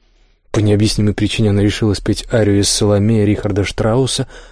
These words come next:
а Эллу убедил бедное создание, что она сможет добиться расположения публики, если во время пения, подобно иудейской царевне, скинет одежду.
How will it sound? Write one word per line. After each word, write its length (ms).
а 160
Эллу 380
убедил 400
бедное 320
создание, 540
что 180
она 140
сможет 400
добиться 380
расположения 580
публики, 400
если 240
во 100
время 240
пения, 400
подобно 320
иудейской 480
царевне, 540
скинет 680
одежду. 800